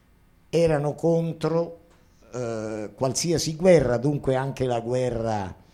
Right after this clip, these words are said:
franco-tedesca, anche le guerre partigiane, pensavano in termini di soluzione di qualsiasi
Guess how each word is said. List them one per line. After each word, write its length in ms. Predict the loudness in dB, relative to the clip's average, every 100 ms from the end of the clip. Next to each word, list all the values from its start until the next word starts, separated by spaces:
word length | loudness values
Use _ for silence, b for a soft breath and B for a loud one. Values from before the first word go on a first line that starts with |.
| b b
franco-tedesca, 1120 | -6 -4 -4 -2 -2 0 0 2 2 0 -4
anche 280 | -8 -6 -6
le 140 | -4 -4
guerre 300 | -6 -6 -6
partigiane, 800 | -8 -8 -12 -4 -2 0 -2 -4
pensavano 540 | -4 -2 -2 -2 -4
in 180 | -6 -2
termini 640 | 0 0 -4 -6 -6 -6
di 140 | -6
soluzione 800 | -4 0 0 0 -2 0 2 2
di 120 | 0 -2
qualsiasi 880 | -2 -2 -2 4 4 4 0 -6